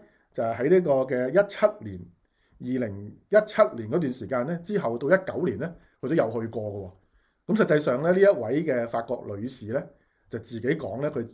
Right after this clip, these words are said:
最後尾呢，就應該係二零一一年到二零一六年，就唔係去採訪啊，係有幾次嘅觀光行程。咁佢亦都承認呢，佢投稿C G T N呢篇文章裏邊呢，唔係採訪嚟嘅，係佢自己個人嘅一啲觀察、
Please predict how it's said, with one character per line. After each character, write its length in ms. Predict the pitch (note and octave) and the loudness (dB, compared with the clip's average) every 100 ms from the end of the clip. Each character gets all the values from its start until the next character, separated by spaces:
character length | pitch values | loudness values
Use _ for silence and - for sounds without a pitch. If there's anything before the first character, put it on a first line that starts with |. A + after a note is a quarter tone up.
| - | -8
最 180 | B2 B2 | -4 2
後 140 | D#3+ | 2
尾 200 | D#3+ D3+ | 2 2
呢， 100 | D3 | 2
就 120 | C3 | 0
應 80 | A2+ | -2
該 100 | C#3 | -2
係 20 | |
二 100 | G#2+ | -2
零 200 | G2+ F2 | -4 -8
一 300 | G2 D#3+ D3+ | -6 -6 0
一 280 | F#3+ F#3+ A2+ | -2 -2 -12
年 140 | F2+ - _ _ _ - | -14 -16 _ _ _ -4
到 100 | C#3 | -2
二 60 | |
零 180 | B2+ G2+ | -2 0
一 220 | C3 C3 | 0 0
六 180 | A#2 - | -2 -8
年， 160 | G2+ F#2 | -12 -6
就 120 | - | -6
唔 120 | G2 | -6
係 140 | G#2 A2 | -6 -4
去 60 | |
採 240 | C3 G2+ D3 | -4 -4 -4
訪 200 | G#2+ B2 | -4 -4
啊， 240 | A#2 - _ _ _ _ _ | -8 -10 _ _ _ _ _
係 120 | - A#2 | -4 0
有 140 | B2+ C3+ | 0 -2
幾 260 | G#2 B2 | -4 -4
次 260 | F3 C3 A2 | -4 -6 -6
嘅 260 | A#2 G#2+ G#2 | -6 -6 -4
觀 240 | D3+ D3 | -4 0
光 200 | D3+ B2+ | 2 2
行 200 | F#2+ E2+ | 0 -14
程。 160 | - - - _ _ _ _ _ | -16 -18 -20 _ _ _ _ _
咁 140 | D#3+ G#3+ | 0 6
佢 160 | E3+ | 6
亦 20 | |
都 120 | D3+ G#3 | 8 4
承 160 | B2+ G2 | 4 -4
認 220 | A2+ A2 | -6 -2
呢， 180 | C#3+ F#3 - _ _ _ - | 0 0 -2 _ _ _ -6
佢 140 | A#2+ | -4
投 200 | - G2 | -2 -6
稿 160 | G#2+ C#3 | -4 -2
C 180 | - F3+ | 2 2
G 140 | F#3 | 4
T 160 | F3 F3 | 6 6
N 100 | E3+ | 6
呢 60 | |
篇 200 | E3+ F3+ | 4 2
文 280 | A2 E2+ F2+ | -2 -10 -8
章 300 | D#3+ D3+ D3 | 0 0 0
裏 140 | G#2 | -6
邊 160 | G2+ G2+ | -8 -10
呢， 120 | A2+ C3+ | -10 -12
唔 60 | G#2+ G2 | -14 -12
係 80 | G2 | -12
採 160 | G2 G#2+ | -10 -8
訪 200 | G2+ A2 | -8 -8
嚟 100 | F2 | -12
嘅， 120 | F2 _ _ _ _ _ - | -16 _ _ _ _ _ -8
係 120 | A2+ | -6
佢 120 | B2 | -2
自 280 | C3+ C3+ A2+ | -2 -4 -6
己 220 | A2+ B2 | -2 -2
個 340 | D#3 C3 A2+ A2+ | -2 -2 -2 -2
人 240 | G#2 F2+ | -6 -8
嘅 140 | G#2+ C3 | -8 -6
一 100 | D3 | -8
啲 100 | - | -6
觀 300 | D3 C3+ B2+ | -4 -4 -8
察、 360 | - G#2 G2+ | -10 -12 -12